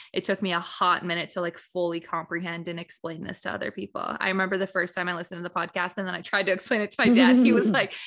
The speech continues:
Speaker 1: "You should probably read a little more." <laughs>
Speaker 2: Yeah, he's like, "That's not it." <laughs>
Speaker 1: Exactly, exactly.
Speaker 2: <laughs>
Speaker 1: Yeah.
Speaker 2: Yeah, that's wild though. I can't, um, I mean, that's true that it is probably used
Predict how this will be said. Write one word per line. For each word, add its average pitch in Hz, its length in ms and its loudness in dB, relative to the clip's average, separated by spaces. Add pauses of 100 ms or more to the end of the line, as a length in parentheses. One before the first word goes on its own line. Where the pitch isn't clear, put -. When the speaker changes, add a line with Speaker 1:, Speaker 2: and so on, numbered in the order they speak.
(120)
Speaker 1:
"You 208 100 -6
should 247 220 -8
probably 233 240 4
read 220 180 -2
a 233 60 0
little 254 220 2
more." 233 240 2
<laughs> - 520 -4
Speaker 2:
Yeah, 220 120 2
he's 247 180 6
like, 247 160 4
"That's 254 520 2
not 226 260 2
it." 185 240 -4
<laughs> 339 520 0
Speaker 1:
Exactly, 214 680 -4
exactly. 190 800 -6 (300)
Speaker 2:
<laughs> - 240 -20
Speaker 1:
Yeah. 190 280 0
Speaker 2:
Yeah, 202 260 2
that's 214 260 -2
wild 190 480 -2
though. 175 400 -8
I 190 460 -6 (180)
can't, 190 640 -12
um, 190 300 -14
I 214 80 -10
mean, 226 120 -6
that's 220 240 -8
true 233 500 2 (120)
that 220 140 -2
it 208 120 -2
is 196 200 -4
probably 185 420 -6
used 170 300 -10